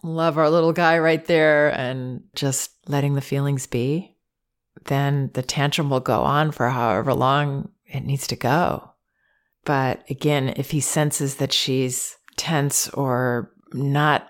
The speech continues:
comfortable, not receiving him, not letting him be where he is, not accepting, that could make him feel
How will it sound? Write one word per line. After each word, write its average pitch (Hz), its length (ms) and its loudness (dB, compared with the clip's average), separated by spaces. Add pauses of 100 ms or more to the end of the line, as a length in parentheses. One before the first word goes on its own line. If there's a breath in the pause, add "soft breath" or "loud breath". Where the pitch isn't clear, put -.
(120)
comfortable, 143 600 -2
not 131 240 -2
receiving 139 560 0
him, 131 420 0
not - 320 -4 (220)
letting 139 360 -2
him 131 340 -4 (120)
be 143 200 0
where 131 160 0
he 127 140 -2
is, 120 600 -4 (320)
not 135 300 0
accepting, 113 680 -6 (400)
that 135 380 -2
could 139 520 -6
make 123 280 -4
him 123 140 -6
feel 117 560 -8